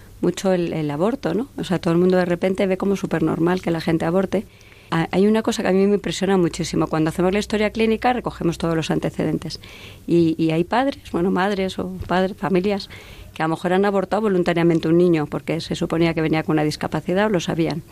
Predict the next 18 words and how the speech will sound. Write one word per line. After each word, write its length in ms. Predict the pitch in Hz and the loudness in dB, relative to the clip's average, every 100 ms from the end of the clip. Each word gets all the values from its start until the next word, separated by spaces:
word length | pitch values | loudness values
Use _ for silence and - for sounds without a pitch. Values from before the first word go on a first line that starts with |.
| - - | -20 -6
Y 80 | 170 | -2
de 120 | 160 | 0
repente 400 | 160 - 196 220 | 2 2 2 2
ves 240 | 247 294 - | 2 2 -2
que 180 | - 165 | -6 -4
con 180 | 170 | -2
el 120 | 170 165 | -2 -2
que 60 | |
está 180 | 170 - | -6 -2
enfermo 480 | 202 226 269 277 359 - - - - - | -2 0 2 2 0 -4 -20 -20 -20 -16
son 280 | - 208 240 | -6 -2 -2
absolutamente 720 | - 165 - 196 240 254 240 - - - - | -4 -6 -4 -2 0 0 0 -4 -8 -20 -4
ca-, 140 | 214 - | -2 2
eh, 160 | 202 | 2
absolutamente 540 | 196 - 196 214 247 - | 2 0 -2 2 0 2
capaces 480 | 190 208 226 277 240 | -2 -2 -2 -2 0
de 100 | 196 | -2
cuidarles 540 | 180 180 226 262 294 | 0 0 2 0 -2